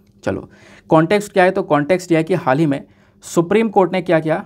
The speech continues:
हाल ही में सुप्रीम कोर्ट ने ऑब्जर्व किया है कि जो ये प्रिवेंशन डिटेंशन वाला कानून है, ये कौन सा कानून है, अभी आपको बताऊँगा। ये कहीं ना कहीं अंग्रेज़ों के समय का है और ज़बरदस्ती का कानून है, ज़बरदस्ती की पावर यहाँ पे सरकार के पास में दी जा रही है।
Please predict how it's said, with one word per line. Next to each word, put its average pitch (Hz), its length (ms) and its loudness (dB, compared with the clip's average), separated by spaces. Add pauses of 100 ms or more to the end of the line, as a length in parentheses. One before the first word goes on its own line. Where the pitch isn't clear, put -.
हाल 135 220 2
ही 170 80 0
में 202 80 -2
सुप्रीम 180 320 -2
कोर्ट 175 200 0
ने 170 60 2
ऑब्जर्व 147 320 2
किया 170 200 2
है 160 120 0
कि 175 140 0
जो 170 100 4
ये 180 120 2
प्रिवेंशन 147 560 -2
डिटेंशन 139 560 -4 (220)
वाला 139 240 2
कानून 131 400 -4
है, 113 340 -14
ये 135 100 -4
कौन 139 200 0
सा 160 120 -2
कानून 147 300 0
है, 170 60 -2
अभी 135 200 -4
आपको 120 220 -4
बताऊँगा। 104 460 -8 (520)
ये 190 120 4
कहीं 180 200 -2
ना 175 80 -2
कहीं 190 160 -2
अंग्रेज़ों 147 440 0
के 175 120 -2
समय 156 260 -2
का 156 140 -2
है 156 200 -2
और 160 140 2
ज़बरदस्ती 156 640 -2
का 156 140 0
कानून 151 340 -2
है, 165 100 0
ज़बरदस्ती 147 480 -4
की 151 80 -4
पावर 139 320 0
यहाँ 123 140 -2
पे 143 100 -6
सरकार 127 320 -4
के 131 80 -4
पास 127 260 -4
में 139 120 -6
दी 123 100 -6
जा 110 140 -8
रही 104 140 -10
है। - 80 -18